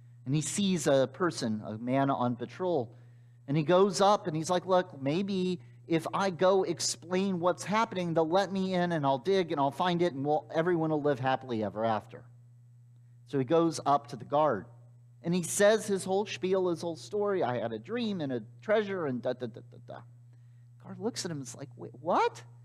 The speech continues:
He says, "Look, this is, this is what's gonna happen. It's, I, it's a prophecy. I, I know this is true." Guard says, "No, that's the, I, I had a dream too. I had this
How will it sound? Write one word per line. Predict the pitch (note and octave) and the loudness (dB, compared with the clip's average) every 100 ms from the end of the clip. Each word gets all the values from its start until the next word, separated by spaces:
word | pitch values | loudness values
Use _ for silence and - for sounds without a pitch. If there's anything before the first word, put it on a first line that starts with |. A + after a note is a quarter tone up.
| - - - - | -20 -20 -20 -18
He | - | -12
says, | A3+ | -4
"Look, | F4 A4+ - | 0 0 2
this | A#3+ C#4 | -2 -2
is, | - | -6
this | - A#3 - | -8 -8 -8
is | - | -14
what's | - A#3 A#3 | -4 -2 -2
gonna | - A3 | -4 -4
happen. | G3 D4 C#4+ A3+ | -2 -2 0 0
It's, | G3 G#3+ - - F#3 | 2 0 -2 -10 -6
I, | - G3+ - | -2 -2 -2
it's | G3+ | -4
a | A3 | -6
prophecy. | - A#3 C#4 B3 G#3+ F3+ | -4 -2 0 -2 -2 -2
I, | D#3 E3+ | -2 -2
I | F#3+ | 0
know | F#3+ F#3 G#3+ | 2 4 2
this | B3+ A#3 - | 2 -2 -4
is | A3 | -8
true." | - D4 D#4+ A#2 - - - - | -8 -8 -6 -8 -12 -20 -20 -8
Guard | - D#4 | -4 -2
says, | D4+ - | -2 -2
"No, | D#4+ G#4 F#4 | 2 2 2
that's | C#4+ - | -2 -6
the, | - | -8
I, | - A2+ - | -8 -8 0
I | - | 0
had | E4+ E4 C#4 | 2 2 2
a | |
dream | A3 A3+ A#3 G#3 | 2 0 0 0
too. | - A4 G#4+ F2 - - - - - - - - - - - - - | 2 4 4 0 -10 -20 -20 -20 -20 -20 -20 -20 -20 -20 -20 -12 -2
I | A#3 E4 E4 D4 - - - - | 2 4 2 0 -6 -14 -20 -14
had | - C4+ A#3+ A3+ | -2 2 2 2
this | G#3+ A3+ | 0 -2